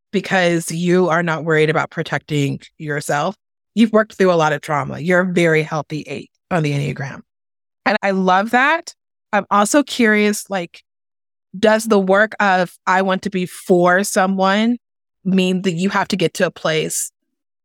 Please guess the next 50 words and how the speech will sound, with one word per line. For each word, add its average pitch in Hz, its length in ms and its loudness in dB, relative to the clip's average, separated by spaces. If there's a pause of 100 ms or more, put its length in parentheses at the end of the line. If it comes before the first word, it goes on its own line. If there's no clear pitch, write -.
(120)
to 196 60 -4 (100)
do 226 140 6
some 240 220 4
of 202 40 2
that 175 220 -2
work 170 300 0
on 180 180 2
yourself 160 540 0
to 208 80 -2
be 180 160 0
able 170 500 0
to - 120 -6
be 170 120 -2
grounded 165 500 0
in 165 100 0
your 160 140 2
belovedness, 156 800 -2 (200)
to 196 80 -2
be 185 180 2
able 185 400 2
to - 120 -6
not 170 240 0
be 175 140 -4
shaken 165 720 -2 (100)
to 214 140 2
the 185 120 0
core 170 380 2
of 165 100 0
your 175 160 0
identity? 156 680 -2 (520)
Because 175 460 0
somebody 269 280 2
who 254 120 2
you 226 220 4
are 185 100 4
for, 208 420 2
who 233 60 2
you 175 140 -2
disagree 160 480 -2
with, 240 220 2
is 196 160 2
going 220 240 2
to 214 80 2
say 170 160 -4
something 156 400 -2
that 151 120 2
is 143 100 -2
offensive 147 520 -4
to 254 80 -6
you. 277 260 0